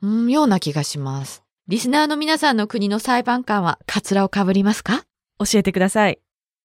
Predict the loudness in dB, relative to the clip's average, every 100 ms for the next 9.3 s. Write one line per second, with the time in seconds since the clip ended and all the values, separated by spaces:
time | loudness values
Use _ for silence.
0 | _ 0 2 2 -2 -6 -12 -16 -20 -20
1 | _ _ _ _ _ _ _ _ _ _
2 | 2 4 2 0 _ _ 2 2 4 2
3 | 2 0 0 2 0 0 0 2 0 -2
4 | _ 0 4 4 4 0 -8 -8 -8 _
5 | _ _ 4 4 4 -2 0 -2 0 -2
6 | -2 0 -2 -4 -4 -2 -2 -2 -2 -4
7 | _ _ -4 0 2 0 -4 -2 -2 0
8 | -2 2 2 2 0 0 0 -2 -4 0
9 | 2 2